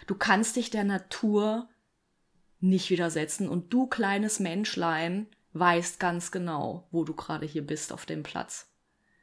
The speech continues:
Ne, weil wenn da irgendwie ein Gletscher abrutscht oder wenn da ein Vulkan ausbricht, wenn da irgendwelche, äh,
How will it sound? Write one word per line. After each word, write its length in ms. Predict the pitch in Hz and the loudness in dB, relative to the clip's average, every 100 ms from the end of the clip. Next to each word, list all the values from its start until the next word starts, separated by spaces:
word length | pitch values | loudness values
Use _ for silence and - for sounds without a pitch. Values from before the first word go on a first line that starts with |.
| _ | _
Ne, 160 | - 240 | -2 2
weil 240 | 185 175 | 4 4
wenn 140 | 175 190 | 4 4
da 140 | 190 | 4
irgendwie 460 | - 185 175 180 175 | 2 0 2 2 0
ein 120 | 170 | 0
Gletscher 420 | 180 208 - 220 | -2 -2 2 2
abrutscht 600 | - - 208 202 - - | 2 0 -2 -2 -2 -4
oder 200 | 180 180 | -2 -2
wenn 140 | 175 175 | 0 0
da 80 | |
ein 140 | 170 170 | -2 -2
Vulkan 420 | 180 - 190 185 | -2 -2 -2 -2
ausbricht, 580 | - 190 - - 196 - | -2 -4 -6 -4 -4 -4
wenn 80 | 180 | -4
da 60 | 175 | -2
irgendwelche, 340 | 185 175 180 | -2 -2 -2
äh, 260 | - - | -4 -4